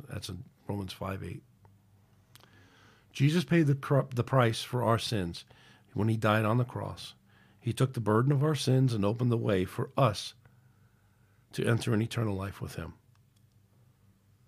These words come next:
What do I do, Sal, to get saved? It's very simple. If you confess with your mouth, mouth the Lord Jesus and believe in your l-,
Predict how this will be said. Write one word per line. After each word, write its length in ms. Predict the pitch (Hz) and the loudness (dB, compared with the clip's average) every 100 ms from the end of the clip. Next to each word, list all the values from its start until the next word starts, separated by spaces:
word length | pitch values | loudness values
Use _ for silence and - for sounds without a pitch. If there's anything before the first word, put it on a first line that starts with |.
| _ _ _ _ _ _ _ _ _ _ _ _ _ _ _ _ _ - | _ _ _ _ _ _ _ _ _ _ _ _ _ _ _ _ _ 2
What 120 | 120 | 4
do 100 | 143 | 6
I 100 | 151 | 6
do, 200 | 139 160 | 4 2
Sal, 240 | 135 104 | 2 -2
to 80 | 110 | -2
get 140 | 113 117 | -4 -4
saved? 480 | - 123 95 - - | -2 -2 -4 -10 -20
It's 80 | - | -12
very 220 | - 113 | -4 -2
simple. 320 | - 131 101 104 | 0 -2 -2 -6
If 100 | 104 | -4
you 80 | |
confess 420 | 117 104 - 131 123 | -2 -4 0 0 0
with 160 | 135 | 0
your 120 | 139 | 2
mouth, 320 | 135 135 95 - - - _ - | 4 2 0 -6 -18 -20 _ -4
mouth 320 | 113 127 87 | 0 2 0
the 80 | - | -4
Lord 260 | 110 113 98 | -4 -2 -2
Jesus 480 | 107 113 98 78 - _ - - _ _ - | -2 -2 -4 -10 -18 _ -20 -20 _ _ -4
and 120 | 104 | -2
believe 440 | 101 113 127 143 135 | 0 2 4 6 6
in 120 | 143 | 6
your 160 | 135 | 4
l-, 200 | 131 123 | 2 -2